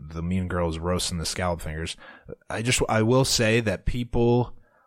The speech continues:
in Bachelor Nation seems to be very, probably many of our listeners were very upset about the bullying that took place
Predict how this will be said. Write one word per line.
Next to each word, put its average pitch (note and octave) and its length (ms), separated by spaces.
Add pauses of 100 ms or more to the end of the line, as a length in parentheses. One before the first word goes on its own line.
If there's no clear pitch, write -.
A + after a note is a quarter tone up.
(760)
in G2+ 480
Bachelor G#2+ 440
Nation G#2 540
seems A2 400
to A2 60
be G2+ 140
very, G2+ 360 (240)
probably A2 500
many A#2+ 280
of B2+ 100
our C3 100
listeners A2 500
were F#2 120
very F#2+ 360
upset G#2 560
about F#2 400
the F#2 100
bullying G#2+ 640
that A2+ 180
took - 260
place F#2+ 560